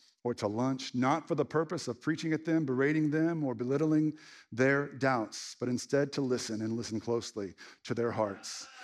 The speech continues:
so that you can, through that relationship, speak truth with grace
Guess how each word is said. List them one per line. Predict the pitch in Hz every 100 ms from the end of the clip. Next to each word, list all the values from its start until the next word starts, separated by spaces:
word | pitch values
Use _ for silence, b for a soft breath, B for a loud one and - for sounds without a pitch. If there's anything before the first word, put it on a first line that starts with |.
| - -
so | - 123
that | 151
you | 143 156
can, | 147 - 156 156 170 190 - _ _ _ _ _ _ _
through | 131 175
that | 180 175 175
relationship, | 147 139 160 190 - 90 - - - _ _ _ _ _ _ _ _ _ _ _ _ _ _ _ _ _ _ _ _ _
speak | - - - 139 -
truth | - 160 180 -
with | 156 -
grace | 120 107 80 - - -